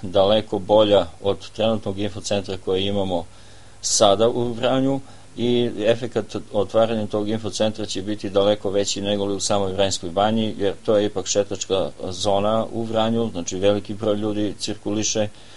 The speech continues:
i tu će svakako svi ljudi, ne samo, e, turisti, već i naši Vranjanci moći da dobiju i neke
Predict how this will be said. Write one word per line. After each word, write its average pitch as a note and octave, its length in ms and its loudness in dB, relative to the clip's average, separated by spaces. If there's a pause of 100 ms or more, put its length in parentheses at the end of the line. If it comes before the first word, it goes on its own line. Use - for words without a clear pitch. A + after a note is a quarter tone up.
(400)
i G#2 320 2 (120)
tu A2 160 -2
će G2+ 140 -4
svakako G#2 600 -2
svi A2+ 200 -2
ljudi, G#2+ 320 -2
ne G#2 140 0
samo, G#2+ 520 2
e, F#2+ 280 2 (220)
turisti, A#2 460 -2
već G2 260 0
i - 40 -8
naši G#2+ 300 0
Vranjanci G2+ 560 -2
moći G2+ 340 -2
da G2+ 100 -2
dobiju G2+ 420 0
i G2+ 60 -2
neke G2+ 320 -2